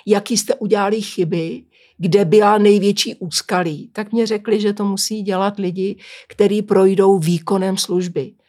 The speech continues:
To znamená, že to musí být vyšetřovatelé nebo kriminalisti, kteří vyšetřovali násilí a sexuální násilí. Tyhle ty lidi musí mít nejméně pět roků eh,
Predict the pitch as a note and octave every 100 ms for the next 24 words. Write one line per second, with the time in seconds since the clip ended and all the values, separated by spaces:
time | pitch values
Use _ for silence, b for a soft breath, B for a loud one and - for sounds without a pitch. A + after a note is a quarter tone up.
0 | _ - F#3 F#3 F#3+ G3 G3 G3 F#3+ G3+
1 | F#3+ F#3 G#3+ G3+ E3+ F#3+ G3 G3+ _ b
2 | b b b b _ _ _ _ E3+ F#3
3 | - F#3 - F#3 F#3 F#3+ G#3+ G3+ G3 G3
4 | F#3 F3+ E3 F3 F3 F3 F3 F3+ F3+ -
5 | G3+ - G#3 G3+ F3+ E3 - G3 - F#3
6 | F3+ F#3+ F#3 E3+ - - G3 - - -
7 | G3+ - F3+ F3+ F3+ F#3+ E3 F3 - G3+
8 | - - _ b b b b F#3 G3 G#3
9 | B3+ A#3 F#3 G3 F3+ F#3+ - b b G#3
10 | F#3 A#3 A3+ A3+ G#3+ G3 G3 G3+ G#3 G#3
11 | G3+ G3 G3+ G3+ G3 G3 - G3+ G3+ G3+
12 | G3+ b b b b E3+ D#3+